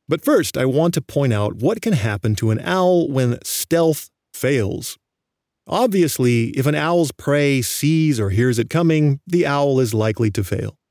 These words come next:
But when an owl is just hanging out,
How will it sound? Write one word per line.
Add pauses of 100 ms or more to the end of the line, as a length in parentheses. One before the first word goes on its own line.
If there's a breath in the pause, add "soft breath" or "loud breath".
(460)
But
when
an
owl
is
just
hanging
out,